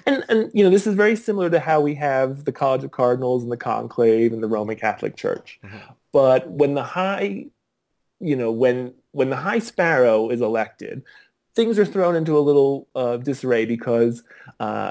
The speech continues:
Speaker 1: his followers basically break in and hijack, uh, I'll call it the Conclave, the Most Devout. And basically under, uh, threat, bodily threat and harm,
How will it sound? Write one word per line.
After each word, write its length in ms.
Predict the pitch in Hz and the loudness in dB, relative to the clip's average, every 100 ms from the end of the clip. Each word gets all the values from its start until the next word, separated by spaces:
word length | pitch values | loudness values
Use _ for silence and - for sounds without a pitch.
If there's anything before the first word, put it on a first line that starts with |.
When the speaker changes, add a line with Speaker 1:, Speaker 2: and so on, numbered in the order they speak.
| - | -2
Speaker 1:
his 240 | 139 190 | 0 0
followers 720 | - - 170 175 139 123 120 117 | -2 0 4 4 4 4 0 0
basically 720 | 151 190 196 139 117 110 98 | 2 2 0 -4 -6 -6 -6
break 440 | 104 117 151 151 | -2 2 2 2
in 360 | 131 101 98 120 _ - | -2 -2 -6 -16 _ -6
and 100 | 127 | -6
hijack, 920 | 123 139 135 135 120 92 - - - _ _ _ _ _ | -4 -4 -2 -2 -2 -4 -4 -10 -20 _ _ _ _ _
uh, 420 | 107 107 107 - - _ _ _ _ - | -6 -4 -4 -6 -12 _ _ _ _ -6
I'll 180 | 127 135 | -2 0
call 200 | 147 127 | 2 0
it 60 | 127 | 0
the 80 | |
Conclave, 800 | - 117 107 107 110 101 110 110 | -2 -4 -4 -6 -6 -6 -8 -4
the 80 | 117 | -2
Most 580 | 117 104 104 - - - - | 2 2 0 -10 -20 -20 -6
Devout. 500 | 117 95 87 - - _ - - - | -2 0 -2 -4 -12 _ -20 -12 -2
And 100 | 143 | 4
basically 560 | 170 180 165 147 139 127 | 4 4 0 0 -2 -2
under, 540 | 131 123 123 123 123 | -4 0 2 2 0
uh, 260 | 117 117 120 | 0 -2 -2
threat, 600 | _ 139 139 156 - _ - | _ 2 2 2 -4 _ -4
bodily 400 | 131 143 151 147 | -2 0 0 -2
threat 380 | 143 135 127 - | -2 -2 -2 -4
and 220 | 139 135 | -8 -8
harm, 520 | 147 139 117 123 147 | -6 -2 -2 -4 -8